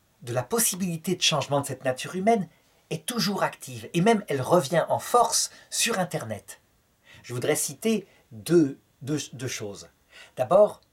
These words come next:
dans le domaine, je dirais, prophétique, religieux, de type apocalyptique, on voit partout surgir sur Internet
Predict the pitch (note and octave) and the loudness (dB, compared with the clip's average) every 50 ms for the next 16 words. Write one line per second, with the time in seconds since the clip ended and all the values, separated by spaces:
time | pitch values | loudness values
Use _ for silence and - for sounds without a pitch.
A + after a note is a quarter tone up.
0 | _ _ - - _ - - C3+ C3 B2+ A#2+ D3 C#3+ F3+ G#3 A3 F#3+ D3+ - - | _ _ -20 -20 _ -4 -2 -2 -2 -2 -4 0 4 4 4 4 4 -2 -6 -10
1 | - - C3 A#2 C#3 D#3 E3 D#3+ - - - E3+ D#3+ - D#3+ - - - D#3 C#3+ | -12 -12 -10 -6 -4 -4 -4 -4 -2 -2 0 0 0 -2 -6 -8 -8 -12 -12 -12
2 | C3 - - - _ - - - E3 E3+ E3+ D#3+ B2 - A2+ A#2 A#2+ A#2+ A#2 - | -12 -14 -16 -20 _ -8 -2 0 0 2 2 0 -2 -4 -4 -4 -4 -4 -6 -8
3 | _ - C#3+ - - - C4+ - - - - - F3+ - - - C3+ - - - | _ -10 -8 -8 -8 -6 -2 0 0 0 0 -2 -4 -2 -2 -2 -4 -8 -16 -16
4 | - C3 A2+ - - - - - - _ - C#3+ C3 F3 F#3 - G3 F#3 - - | -16 -16 -16 -16 -20 -20 -20 -20 -16 _ -6 0 2 2 4 4 2 0 -2 -6
5 | A3 A3 - - - A#2 - - G3 - - - - C3 B2+ C3 - D3 C#3 D#3 | -6 -4 -4 -4 -4 -4 -4 -4 -4 -4 -4 -4 -4 -6 -6 -6 -6 -6 -4 -2
6 | F3+ A3+ A#3 A#3 - - | 0 0 0 -2 -6 -20